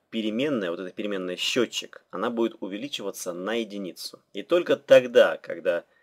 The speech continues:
переменная счетчик будет больше конечного значения, цикл прекратит свое выполнение. Ну что ж, давайте приведем пример такого цикла, цикла по счетчику,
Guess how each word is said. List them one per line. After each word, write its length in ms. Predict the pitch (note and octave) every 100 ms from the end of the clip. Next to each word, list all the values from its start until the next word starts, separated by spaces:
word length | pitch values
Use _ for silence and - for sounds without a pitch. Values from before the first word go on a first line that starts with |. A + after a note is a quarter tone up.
| _ _ _
переменная 640 | A#2 A#2 B2 A2 F#2 F2
счетчик 440 | - - G2+ - D#2+
будет 320 | F2 F2 -
больше 640 | G2 F2+ B2+ C3 F#2+ -
конечного 560 | - F#2+ F#2+ D#2 - D#2+
значения, 440 | - - D#3 D3+
цикл 440 | A#2 - - - E3
прекратит 480 | A#2 F#2+ G2 - -
свое 260 | F2+ F2
выполнение. 560 | E2+ - F2+ E2 - - -
Ну 140 | G#3
что 160 | - A#2+
ж, 40 |
давайте 320 | - G#3 G3
приведем 380 | D#3+ C#3+ C#3 D#3
пример 260 | C3+ B2 C3
такого 380 | A#2 A2+ G#2
цикла, 420 | G#2 - F3 D#3 C3
цикла 340 | - A#2 F#2
по 180 | - F2+
счетчику, 640 | - D#3 - D3+ C#3+ C3